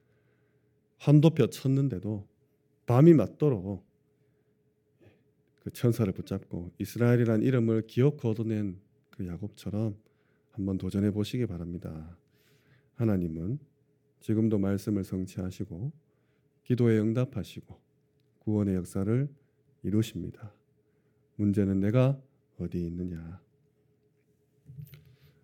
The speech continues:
우리 아담과 하와 사건 아시죠? 하나님께서 아담에게 한 질문이 "야, 이놈아,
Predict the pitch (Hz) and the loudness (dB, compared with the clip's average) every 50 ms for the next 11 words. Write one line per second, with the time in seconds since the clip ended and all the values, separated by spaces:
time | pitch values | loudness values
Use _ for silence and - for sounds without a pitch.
0 | _ _ _ - 107 104 101 98 120 123 123 113 117 120 123 113 113 - 104 - | _ _ _ -2 0 0 2 4 4 4 4 4 4 4 2 2 0 -2 -6 -6
1 | 117 101 90 85 90 87 - 101 - - 90 85 82 82 - _ _ _ _ _ | -6 -6 -4 -6 -6 -8 -10 -12 -12 -10 -10 -10 -12 -14 -18 _ _ _ _ _
2 | _ _ _ _ _ _ - - _ _ _ _ _ - 156 160 165 156 147 139 | _ _ _ _ _ _ -20 -20 _ _ _ _ _ 4 8 10 10 10 8 8
3 | 143 139 120 - 120 113 110 123 131 127 123 117 117 110 107 107 - - 104 104 | 6 2 2 4 2 2 2 2 2 2 2 2 2 2 0 0 0 0 0 0
4 | 107 113 104 98 107 117 110 98 85 80 - _ _ _ _ _ _ _ _ _ | 2 0 2 2 2 2 2 0 -2 -6 -12 _ _ _ _ _ _ _ _ _
5 | _ - _ _ _ _ _ _ _ _ _ 131 135 135 143 147 151 156 160 147 | _ -20 _ _ _ _ _ _ _ _ _ 4 8 8 10 10 10 10 10 8
6 | 123 107 90 82 - | 8 4 2 -2 -6